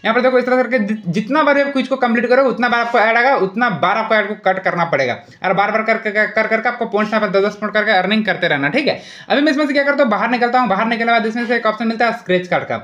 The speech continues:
अब scratch card में बोल रहा है कि scratch now, scratch now का ऑप्शन पर क्लिक करोगे, ऐड आएगा, ऐड आता के बाद तुरंत तुरंत में कट करोगे, आपका scratch यहाँ पर ऐड हो चुका है।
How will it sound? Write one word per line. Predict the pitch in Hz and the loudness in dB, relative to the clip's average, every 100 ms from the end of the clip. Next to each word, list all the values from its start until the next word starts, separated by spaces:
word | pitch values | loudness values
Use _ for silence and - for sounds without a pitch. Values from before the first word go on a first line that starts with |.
| - _ 196 | -12 _ -2
अब | 240 | -2
scratch | 240 262 269 | 0 -2 0
card | 269 | 0
में | 277 | 2
बोल | 262 | 4
रहा | 269 | 2
है | 269 233 | 2 -2
कि | - | -2
scratch | 233 233 226 | -2 -2 0
now, | 196 113 - - 185 | -2 -2 -8 -6 -6
scratch | 185 269 | 0 0
now | 262 269 | 0 2
का | |
ऑप्शन | 262 262 | 0 2
पर | 262 | 0
क्लिक | 262 262 | 0 2
करोगे, | 269 277 | 2 2
ऐड | 226 226 247 | 0 0 2
आएगा, | 262 | 0
ऐड | - 220 | 0 0
आता | 226 233 | 0 0
के | 233 | 0
बाद | 233 | -2
तुरंत | 233 233 | -4 -4
तुरंत | 233 | -4
में | 240 226 | -4 -2
कट | 214 | -2
करोगे, | 226 254 | 0 0
आपका | 226 214 214 | 0 0 -2
scratch | - 220 | 0 -2
यहाँ | 226 226 | 0 0
पर | 247 | 2
ऐड | 190 196 | 2 2
हो | 170 165 | 0 0
चुका | 151 131 | -2 -2
है। | 117 | -2